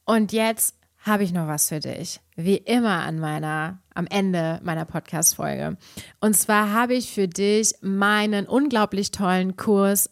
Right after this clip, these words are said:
zum Thema How to be a Femdom, also der Kurs heißt How to be a Femdom reduziert. Passt zu unserem Femdom-Stammtisch. Denn er ist mittlerweile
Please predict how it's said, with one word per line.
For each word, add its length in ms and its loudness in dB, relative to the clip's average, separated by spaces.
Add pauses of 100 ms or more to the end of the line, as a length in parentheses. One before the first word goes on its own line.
zum 240 -2
Thema 560 -2 (180)
How 200 -2
to 120 -2
be 220 -4
a 60 -8
Femdom, 600 -2 (100)
also 380 -4 (120)
der 100 -10
Kurs 300 0
heißt 260 -4 (200)
How 120 0
to 120 -8
be 100 -2
a 60 -2
Femdom 360 -4 (240)
reduziert. 840 0 (340)
Passt 460 0
zu 100 -4
unserem 400 -2
Femdom-Stammtisch. 920 -4 (580)
Denn 380 2 (580)
er 300 2
ist 380 0
mittlerweile 960 0